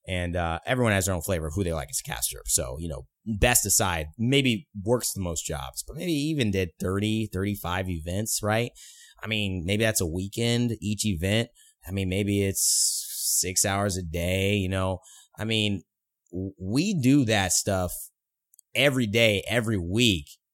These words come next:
uh, all year long without breaks. You know, we've put in the amount of casting hours is probably,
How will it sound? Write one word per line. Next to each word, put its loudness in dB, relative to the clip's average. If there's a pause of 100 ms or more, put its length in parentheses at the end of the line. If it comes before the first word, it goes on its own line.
(320)
uh, 2 (280)
all 6
year 2
long -2 (120)
without -4
breaks. -2
You -2
know, 0
we've 0
put 4
in 0
the -2
amount 0
of -4
casting -2
hours -4
is -8
probably, -2